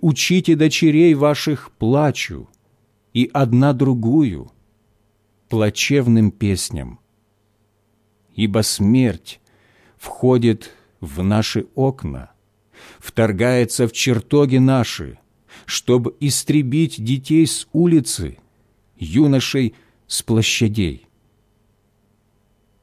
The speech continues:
Скажи: "Так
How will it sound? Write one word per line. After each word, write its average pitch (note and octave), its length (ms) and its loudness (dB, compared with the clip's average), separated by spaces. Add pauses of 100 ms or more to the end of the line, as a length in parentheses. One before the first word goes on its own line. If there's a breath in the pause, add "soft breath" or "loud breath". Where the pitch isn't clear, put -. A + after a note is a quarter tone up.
(120)
Скажи: G2+ 640 -2 (1300)
"Так C#3 520 -2